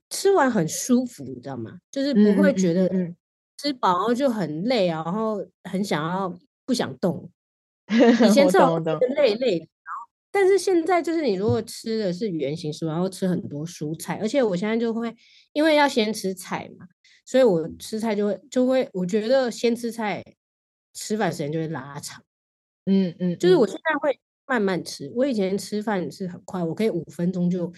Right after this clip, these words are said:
Speaker 1: 不用十分钟我就把一餐菜，就是饭吃完这样。现在我都会 <clears throat> 吃比较久，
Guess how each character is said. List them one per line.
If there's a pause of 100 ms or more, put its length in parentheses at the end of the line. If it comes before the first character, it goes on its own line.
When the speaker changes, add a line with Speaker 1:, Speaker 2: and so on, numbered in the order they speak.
(480)
Speaker 1:
不
用
十
分
钟
我
就
把 (220)
一
餐 (720)
菜， (280)
就
是 (300)
饭
吃
完 (140)
这
样。 (600)
现
在
我
都
会 (100)
<clears throat>
吃
比
较
久，